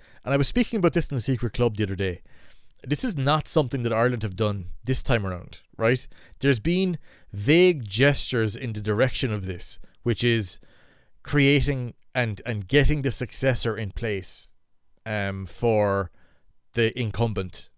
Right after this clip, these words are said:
ten. Declan Kidney hurt himself as a coach of Ireland in carrying the water to get Johnny Sexton embedded in a test level, along with a couple of other guys as well.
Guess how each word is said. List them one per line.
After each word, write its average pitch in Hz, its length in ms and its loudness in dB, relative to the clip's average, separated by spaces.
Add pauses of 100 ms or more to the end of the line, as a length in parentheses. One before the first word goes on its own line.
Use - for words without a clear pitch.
(220)
ten. 92 380 0 (920)
Declan 175 420 2
Kidney 107 500 -2 (680)
hurt - 440 2
himself - 640 -6 (600)
as 117 240 0
a 113 60 -4
coach 139 420 -2
of 127 140 -6
Ireland 113 460 -2 (720)
in 120 360 -4
carrying 156 500 2
the 139 100 2
water 113 560 0 (100)
to 104 80 -10
get 117 380 0
Johnny 123 280 -2
Sexton 101 680 -6 (460)
embedded 123 500 0
in 107 140 -4
a 95 40 -8
test - 300 -2
level, 95 300 -8 (240)
along 110 240 -4
with 107 80 -2
a 101 40 -6
couple 117 220 -4
of 110 80 -4
other 107 140 -2
guys 101 260 -4
as 95 120 -10
well. 92 220 -8